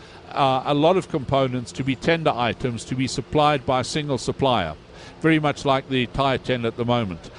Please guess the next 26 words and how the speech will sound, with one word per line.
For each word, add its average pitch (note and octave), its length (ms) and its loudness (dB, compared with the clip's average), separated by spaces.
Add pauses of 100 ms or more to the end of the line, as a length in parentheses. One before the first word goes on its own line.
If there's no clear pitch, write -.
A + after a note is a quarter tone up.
(260)
However, D#3 480 4
they C#3 160 2
seem F3 340 -2
to - 100 0
have C#3 120 2
run C#3+ 160 4
into C3+ 260 -6
some D3+ 300 2
issues C3 360 -2
with G2+ 120 0
this. E3 300 -2
Um, A#2 580 0 (420)
they C3 180 4
had D#3 220 4
awarded D3+ 500 4
a B2+ 60 -8
gearbox B2+ 460 0
tender, B2+ 240 0
or A2+ 100 2
were A#2 80 2
close C#3+ 320 2
to C3 100 0
awarding A#2 380 2
a A2+ 40 -4
gearbox A2+ 460 0
tender. G#2+ 360 0